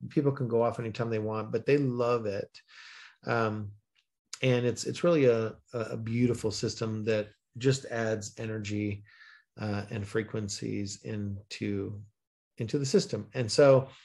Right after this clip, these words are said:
that, that's a thing we added many years ago, and, and, and people love it. I love it. I, I definitely love it and use it. Um, in addition to all the benefits of hydrogen we've talked about, you would also have the ability to put the resonance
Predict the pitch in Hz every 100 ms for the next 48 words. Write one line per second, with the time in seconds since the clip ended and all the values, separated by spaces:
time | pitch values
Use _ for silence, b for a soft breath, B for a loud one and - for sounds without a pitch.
0 | B B B B B B B _ - 135
1 | 135 135 143 156 139 151 135 131 131 127
2 | 113 117 117 113 110 - 110 110 107 107
3 | 110 110 107 113 - 131 107 107 107 104
4 | 127 135 104 117 - _ - 113 110 _
5 | _ 120 117 104 117 113 113 104 104 -
6 | 107 110 107 104 107 107 110 - - _
7 | _ 113 113 117 117 - - 127 120 113
8 | 175 180 208 139 165 143 135 123 131 131
9 | 135 127 107 151 196 127 117 113 117 110
10 | 123 117 113 b b b b b _ -
11 | 131 123 120 117 - 107 107 113 107 104
12 | 107 101 107 107 104 101 98 95 - 104
13 | 101 - 107 104 110 110 104 101 95 -
14 | -